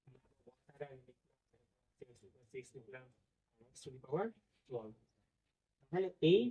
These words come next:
বিষয়টা যেরকম দেখতে যেরকম, হুবহু আমরা বাম পক্ষে যেটা পেয়েছি দেখতে সেটাও অবিকল সেরকম। তাহলে আমরা এই সিদ্ধান্ত নিতে পারি, সুতরাং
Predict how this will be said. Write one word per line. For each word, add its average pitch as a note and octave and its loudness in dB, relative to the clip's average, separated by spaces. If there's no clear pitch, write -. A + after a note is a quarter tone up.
বিষয়টা G3 2
যেরকম C#3 4
দেখতে B2 -4
যেরকম, A#2+ 2
হুবহু G3 0
আমরা F3+ 6
বাম C#3 6
পক্ষে D3 2
যেটা D#3+ 8
পেয়েছি B2 2
দেখতে A#2+ 0
সেটাও C3+ 6
অবিকল E3 6
সেরকম। A#2 -4
তাহলে G3+ 0
আমরা D#3+ 6
এই E3 6
সিদ্ধান্ত D#3 -2
নিতে C3 -4
পারি, A#2+ 2
সুতরাং C3 -2